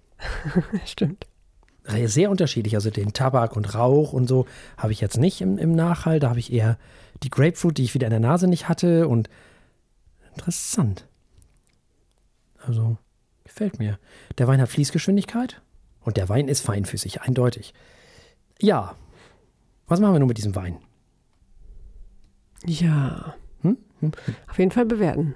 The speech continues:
Speaker 1: aber
Speaker 2: Ja, ne, auf unserer Skala von eins bis sieben,
Speaker 1: So
Speaker 2: weil wir ja
Speaker 1: sieht's aus.
Speaker 2: keine Profis sind, sondern Amateure.
Speaker 1: Tja, also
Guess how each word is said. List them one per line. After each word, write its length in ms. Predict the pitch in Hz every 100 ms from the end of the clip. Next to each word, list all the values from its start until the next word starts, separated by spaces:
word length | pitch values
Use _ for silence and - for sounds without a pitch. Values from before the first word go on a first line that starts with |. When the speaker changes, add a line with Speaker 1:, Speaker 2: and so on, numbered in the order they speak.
| -
Speaker 1:
aber 460 | 170 156 156 151 139 - - -
Speaker 2:
Ja, 180 | 165 127
ne, 160 | 110 143
auf 120 | 104
unserer 200 | 123 120
Skala 300 | - 120 127
von 120 | 131
eins 200 | 113 113
bis 120 | -
sieben, 300 | - 156 196 202 - - - _ - - -
Speaker 1:
So 100 | - -
Speaker 2:
weil 180 | 123 117
wir 80 |
ja 60 | 113
Speaker 1:
sieht's 100 | 104
aus. 40 |
Speaker 2:
keine 120 | 110 107
Profis 420 | - 143 160 147
sind, 200 | 165 156
sondern 340 | 110 101 101 - _ _ _
Amateure. 680 | - 120 104 - 135 170 233 - _ _ _ _ - - - _ _ _ _ _ - - _ _ -
Speaker 1:
Tja, 440 | - - 160 151 - - _ _ - - - -
also 200 | - -